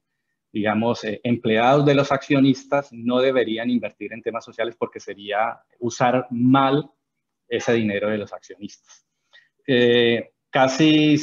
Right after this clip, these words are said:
quince años después, eh, viene un libro que es muy influyente en la administración, en particularmente en la teoría organizacional, que es el libro de Edward Freeman, eh, que es el libro, eh, Gerencia Estratégica, un enfoque de stakeholders que va a dar lugar a una teoría muy relevante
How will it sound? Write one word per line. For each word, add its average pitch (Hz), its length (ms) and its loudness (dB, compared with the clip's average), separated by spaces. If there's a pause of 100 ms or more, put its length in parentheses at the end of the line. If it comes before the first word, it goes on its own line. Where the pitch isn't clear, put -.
quince 147 400 2
años 147 280 2
después, 127 760 0
eh, 110 600 -2
viene 135 280 4
un 151 100 4
libro 147 280 4
que 147 100 -2
es - 80 -4
muy 147 200 4
influyente 113 600 -6
en 131 80 0
la 120 60 -4
administración, 104 760 -14
en 120 140 -12
particularmente 107 640 -14
en 120 40 -6
la 113 100 -6
teoría 101 180 -14
organizacional, 104 580 -14
que 117 120 -12
es - 80 -18
el 117 60 -6
libro 117 220 -2
de 117 80 2
Edward 107 280 -10
Freeman, 120 480 0 (720)
eh, 110 360 -2
que 117 140 0
es 113 140 -2
el 135 120 4
libro, 135 600 4
eh, 113 200 -4
Gerencia 120 320 -2
Estratégica, 139 720 -2
un 123 140 -2
enfoque 131 380 -2
de 127 120 0
stakeholders 127 640 -2
que 110 120 -6
va 104 160 -2
a 113 40 0
dar 120 140 0
lugar 123 360 2
a 127 40 -6
una 123 180 -4
teoría 107 340 -8
muy 120 220 -4
relevante 117 720 -6